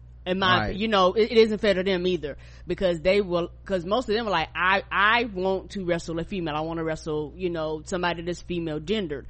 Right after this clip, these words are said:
Speaker 2: Right.
Speaker 1: And you're male gendered, so you shouldn't be here in this, not, not unless it's something that's, you know, uh, not, not non-sexual, but, you know, like, where everybody can do it, like,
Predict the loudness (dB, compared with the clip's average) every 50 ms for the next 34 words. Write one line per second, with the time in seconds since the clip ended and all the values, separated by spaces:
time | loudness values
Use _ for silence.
0 | -10 -6 -4 -2 -2 -2 -2 -2 -2 0 0 0 2 4 4 4 4 4 2 4
1 | 4 2 4 4 2 2 2 0 -4 -6 -4 -2 0 2 2 2 0 0 -2 0
2 | 2 2 2 2 4 4 4 4 4 2 0 0 2 2 0 0 -2 -4 -4 -2
3 | 0 0 0 0 0 -2 -4 -6 -6 -6 -2 -2 -2 -4 -4 -4 -2 -2 -2 -2
4 | -4 -6 -4 2 4 4 6 4 4 2 0 0 0 0 -2 -2 0 -2 0 0
5 | 0 0 2 2 2 0 0 -2 -6 -2 0 2 4 4 4 2 2 -2 -6 -8
6 | -4 -2 -2 -2 -2 -4 -6 -2 0 0 0 0 2 2 2 2 4 2 2 2
7 | 0 0 0 0 0 0 0 -2 -2 -2 -4 -4 0 2 4 6 6 6 6 4
8 | 2 2 -2 -4 -4 0 2 2 4 6 6 6 6 6 4 2 0 0 0 2
9 | 4 6 6 6 6 6 2 2 2 0 -2